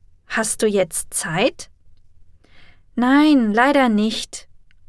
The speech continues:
Ich muss in der Bibliothek viel für die Semesterprüfungen lernen. Klausuren, Klausuren, Klausuren.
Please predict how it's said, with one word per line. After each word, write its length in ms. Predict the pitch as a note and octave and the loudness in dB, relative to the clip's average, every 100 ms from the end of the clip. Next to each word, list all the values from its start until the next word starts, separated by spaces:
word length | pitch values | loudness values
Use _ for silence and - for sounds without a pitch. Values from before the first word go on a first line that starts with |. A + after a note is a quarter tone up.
| - | -4
Ich 180 | C4+ - | -4 0
muss 300 | D#4 G4 - | 0 0 -2
in 140 | - | -2
der 120 | A#3+ A3 | 0 0
Bibliothek 800 | B3 A3+ A3+ A3+ - C4+ B3+ - | 0 0 0 0 0 0 0 -2
viel 460 | - C#4 C#4+ G#3 | -6 0 2 2
für 160 | F3+ G#3 | -2 -6
die 120 | G#3 | -4
Semesterprüfungen 1300 | G3+ A3 G#3 A#3 - A#3 F#3+ - G#3+ F#3+ G#3+ G3+ G3+ | -4 -2 -2 -4 -4 -4 -6 -4 -4 -2 -4 -4 -2
lernen. 580 | F#3+ F#3+ F3+ F3+ F3 G3 _ _ _ - - - - - - - - | -2 -2 -2 -4 -8 -10 _ _ _ -20 -20 -20 -20 -20 -20 -20 -14
Klausuren, 1080 | - G3 G3+ B3 D4 D4 C4+ B3+ A#3 A3+ A3 | -6 -4 -2 0 2 4 4 2 0 -2 -4
Klausuren, 1000 | G#3+ G#3 G#3 E3 F#3+ G3 G3+ G3 G#3 G#3 | -2 -2 -2 -2 -2 -2 -2 -2 -2 -4
Klausuren. 1000 | - G3+ G3+ F3+ G3 G3+ F3+ D#3+ E3 | -4 -2 -2 -4 -4 -4 -4 -4 -4